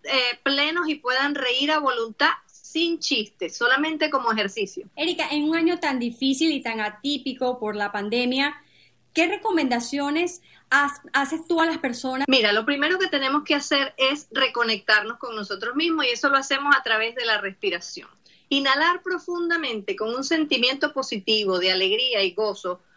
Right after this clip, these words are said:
Speaker 1: Ojo, no es que todo el día voy a estar con una sonrisa, no. Es que en ciertos momentos del día, inhalar con una emoción positiva para que ese mensaje llegue a todas nuestras células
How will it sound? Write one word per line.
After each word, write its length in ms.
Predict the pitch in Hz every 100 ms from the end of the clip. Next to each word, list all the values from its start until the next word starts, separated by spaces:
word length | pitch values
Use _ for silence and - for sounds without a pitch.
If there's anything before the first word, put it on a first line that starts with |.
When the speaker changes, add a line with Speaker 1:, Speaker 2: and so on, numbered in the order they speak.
| _ -
Speaker 1:
Ojo, 340 | 262 262 226 220
no 160 | 233
es 140 | 262 269
que 120 | 311
todo 300 | 302 285 294
el 80 | 269
día 180 | 269 262
voy 140 | 254
a 40 |
estar 240 | 262 247 240
con 140 | 240
una 160 | 233 240
sonrisa, 540 | 247 220 208 196 196
no. 260 | 196 196 - _ -
Es 140 | 240
que 220 | - 302 -
en 140 | 269
ciertos 400 | 269 311 285 330
momentos 420 | 330 302 302 302 302
del 180 | 269
día, 320 | 262 277 233 - - - - -
inhalar 640 | 285 262 240 247 254 294 294
con 180 | 262
una 200 | 247 254
emoción 440 | 269 262 - 240 240
positiva 640 | 262 - 302 247 196 185
para 200 | 208 196
que 260 | 190 208 214
ese 220 | 208 262
mensaje 440 | 262 240 233 233
llegue 240 | 247 240 254
a 120 | 254
todas 240 | 262 240
nuestras 340 | 247 311 294 285
células 380 | 233 202 202